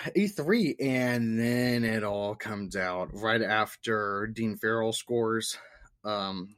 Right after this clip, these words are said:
his second of the game. And after that, it gets, uh, a lot. There's a roughing,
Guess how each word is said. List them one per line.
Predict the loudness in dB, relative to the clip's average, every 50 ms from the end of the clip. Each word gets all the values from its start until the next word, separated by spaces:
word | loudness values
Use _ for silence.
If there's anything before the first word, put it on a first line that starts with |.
| _ -4
his | -4 -2 -2 0 0
second | 0 0 0 0 -2
of | 0 0
the | 0
game. | 0 2 2 2 0 -2 -4 -6 _ _ _ _ _ _ _ _ _ _ _ _ _ _ _
And | -2 0 2 2 4 4 2 2 0 -2 -6 -10 _ _ _ _ _ _ -2
after | 0 0 2 2 4
that, | 4 6 6 4 4 2 0
it | -2 0 0
gets, | 0 0 -2 -2 -2
uh, | 0 2 2 2 2 0 -2 -6 -14 _ _ _ _ _ _ _
a | -2 0
lot. | 0 2 2 2 2
There's | 2 0 0
a | 0
roughing, | 0 0 0 2 2 2 2 2 0 -2